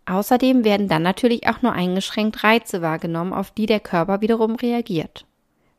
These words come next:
Auf dieses Thema gehe ich auch in meinem großen Sensomotorikkurs ein. Den verlinke ich dir gerne in den Shownotes. Gut, jetzt weißt du, welche Muskeln es gibt und welche Aufgaben die Muskeln haben.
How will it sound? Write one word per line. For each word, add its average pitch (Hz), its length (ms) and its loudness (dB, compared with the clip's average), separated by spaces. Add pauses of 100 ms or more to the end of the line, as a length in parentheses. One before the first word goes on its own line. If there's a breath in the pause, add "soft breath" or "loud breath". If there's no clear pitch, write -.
Auf 202 140 -10
dieses 254 320 0
Thema 240 360 2
gehe 208 200 -2
ich - 160 -10
auch 190 260 -2 (380 loud breath)
in 196 120 0
meinem 185 300 0
großen 196 460 -4
Sensomotorikkurs 180 1040 -2
ein. 175 400 -2 (360 loud breath)
Den 247 160 4
verlinke 190 360 0
ich - 80 -18
dir 196 140 0
gerne 170 280 0
in 180 60 0
den 180 140 0
Shownotes. 165 680 -6 (480)
Gut, - 320 -2 (540)
jetzt - 240 -4
weißt 269 240 4
du, 220 80 4
welche 180 220 2
Muskeln 277 360 2
es 269 140 -4
gibt - 360 -8 (440 soft breath)
und 202 280 -2 (140)
welche 180 540 0
Aufgaben 165 560 2
die 180 80 -2
Muskeln 160 480 -2
haben. 160 340 -8